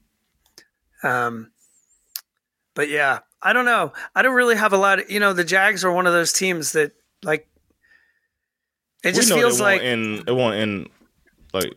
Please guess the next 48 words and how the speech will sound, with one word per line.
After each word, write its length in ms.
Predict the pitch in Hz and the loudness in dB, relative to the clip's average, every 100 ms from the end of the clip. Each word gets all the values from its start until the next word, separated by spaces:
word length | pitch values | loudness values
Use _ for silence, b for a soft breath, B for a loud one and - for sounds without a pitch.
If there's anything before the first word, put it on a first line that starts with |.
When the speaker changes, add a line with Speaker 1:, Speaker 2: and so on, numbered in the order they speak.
| - | -6
Speaker 2:
in 120 | 101 | -6
the 60 | |
Super 260 | 95 120 107 | -6 -6 -6
Bowl 280 | 95 98 95 | 2 4 4
Speaker 1:
It 100 | 92 | 4
Speaker 2:
or 120 | 87 | 2
A 160 | - 95 | 0 -2
F 80 | 90 | -2
C 240 | 104 98 | -6 -8
berth. 340 | 90 98 98 95 | -4 -2 -2 0
I 80 | 135 | 2
don't 120 | 175 | 2
see 140 | - 147 | 2 0
them 160 | 120 | 0
getting 200 | 104 107 | 0 -2
a 60 | 95 | -2
playoff 300 | 110 98 92 | 0 0 -2
win. 180 | 85 80 _ b b b b b | -8 -14 _ b b b b b
Speaker 1:
I 100 | 202 | 0
just 200 | 220 226 | 0 0
feel 120 | 247 | 0
like 160 | 233 220 | 0 0
the 100 | 214 | -2
first 300 | - 226 226 | 0 -2 0
half 220 | 202 208 | 0 -2
of 60 | 190 | -4
the 80 | 175 | -2
season 460 | - 190 180 175 | -2 -2 -2 -4
felt 360 | 143 180 175 - | -2 2 2 2
so 320 | - 175 170 | 0 4 2
promising 580 | 165 - 170 170 - 156 | 2 2 2 2 0 -2
for 160 | - 160 | -4 -2
them, 400 | 147 147 139 139 _ - | 0 0 -2 -14 _ -10
and 220 | 151 151 | -6 -2
then 400 | 151 147 147 147 _ _ | 0 0 -4 -10 _ _
somewhere 720 | - 180 170 170 165 160 147 - _ - | 0 2 2 4 6 4 2 -8 _ -4
around 300 | 151 147 147 | 0 0 0
the 60 | |
middle, 340 | 147 151 147 131 | -2 0 2 0
it 180 | 127 - | -2 -4
felt 360 | - - 156 | -4 0 0
like 200 | 151 139 | 0 -4
it 140 | 143 - | -2 0
started 400 | - 143 135 - | 0 0 -2 -2
to 80 | |
slide 360 | 127 143 139 135 | -2 2 2 2
down 280 | 131 131 131 | 2 0 -2
the 180 | 123 | -6